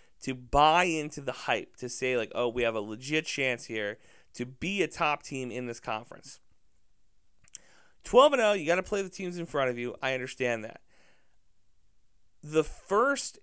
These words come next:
'cause after this, uh, non-conference game against Omaha, conference play starts after Christmas. That is when the chips really will be down. That is really when you will have a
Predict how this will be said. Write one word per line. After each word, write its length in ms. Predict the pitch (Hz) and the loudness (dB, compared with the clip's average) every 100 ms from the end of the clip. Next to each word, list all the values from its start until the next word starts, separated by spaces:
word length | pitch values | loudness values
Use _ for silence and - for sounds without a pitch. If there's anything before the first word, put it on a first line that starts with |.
| - | -8
'cause 200 | 147 147 | -4 2
after 340 | 156 220 254 | 4 4 0
this, 520 | 202 135 123 - - - - | -2 -2 -4 -10 -12 -16 -2
uh, 420 | 139 131 127 120 87 - - - | 2 4 2 0 -4 -20 -20 -20
non-conference 680 | 151 151 170 185 180 160 165 | 0 4 6 4 2 2 0
game 160 | 151 139 | -2 -2
against 240 | 131 127 | -4 -4
Omaha, 480 | 131 131 123 131 117 - - - - - - | -2 0 0 -4 -8 -14 -20 -20 -20 -20 -12
conference 520 | - 190 196 202 151 | 0 4 4 2 -6
play 320 | - 135 117 | 0 2 2
starts 600 | - - 139 120 98 - - | -2 -6 0 0 -2 -12 -2
after 300 | 131 - - | -2 -2 -12
Christmas. 580 | - 98 - - - - - - - - - | -10 -10 -12 -18 -18 -20 -20 -20 -20 -20 -20
That 500 | 117 135 139 156 170 | -16 -4 2 6 6
is 180 | 190 147 | 4 0
when 540 | 143 139 135 131 127 - - - | -2 0 2 0 -2 -10 -18 -18
the 180 | 135 127 | -8 -6
chips 400 | - 143 135 113 | -2 -4 -4 -10
really 300 | 123 120 120 | -4 -2 -2
will 120 | 110 | -4
be 120 | 113 | -6
down. 320 | 113 123 - 139 | -8 -10 -12 0
That 220 | 139 160 | 2 4
is 140 | 156 | 2
really 280 | 139 143 143 | -2 -2 0
when 260 | 127 127 123 | 0 -2 -2
you 140 | 120 | -6
will 120 | 110 117 | -6 -4
have 320 | 131 127 123 | 0 0 0
a 200 | 113 | -6